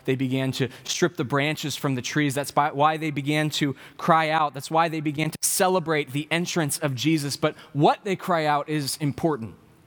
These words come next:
We're told in Matthew's gospel that what they say as Jesus enters is, "Hosanna to the Son of David."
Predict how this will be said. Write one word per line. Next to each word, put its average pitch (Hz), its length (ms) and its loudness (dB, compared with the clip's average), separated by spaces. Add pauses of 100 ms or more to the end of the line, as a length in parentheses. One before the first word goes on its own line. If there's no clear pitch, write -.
(1000)
We're 135 100 0
told 180 220 2
in 165 100 2
Matthew's 165 460 0
gospel 127 440 -2
that 135 120 -2
what 139 260 2
they 202 100 -2
say 165 380 0
as 135 180 -2
Jesus 135 400 -2
enters 131 420 -2
is, 123 180 -4
"Hosanna 143 720 0 (340)
to - 80 -8
the 113 80 -6
Son 123 640 -2 (260)
of - 220 -18
David." 95 380 -6